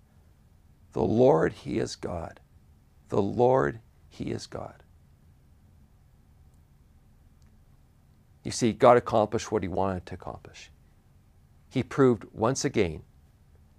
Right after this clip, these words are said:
to the nation of Israel, beyond any shadow of doubt, that he is the true living God, and that there is none like him in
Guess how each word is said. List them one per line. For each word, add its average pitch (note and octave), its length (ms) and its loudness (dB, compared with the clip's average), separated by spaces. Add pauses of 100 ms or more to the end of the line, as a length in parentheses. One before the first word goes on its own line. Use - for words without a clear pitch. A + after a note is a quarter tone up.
(100)
to - 100 -18
the A2+ 80 -2
nation A2+ 320 0
of G#2+ 100 -2
Israel, F#2+ 280 0
beyond G#2+ 400 0 (240)
any C#3 200 2
shadow A#2+ 380 4
of A2 120 -2
doubt, D#2+ 300 -10 (420)
that G#2+ 120 0
he C3+ 360 0
is - 280 -4
the F#2 80 -4
true B2+ 540 -4 (100)
living G2+ 320 -6
God, D#2+ 340 -10 (720)
and A2+ 140 -2
that A2+ 120 4
there A2 220 8
is - 180 0
none A#2+ 300 2
like A#2+ 280 2
him A#2 260 -2
in C#2 120 -6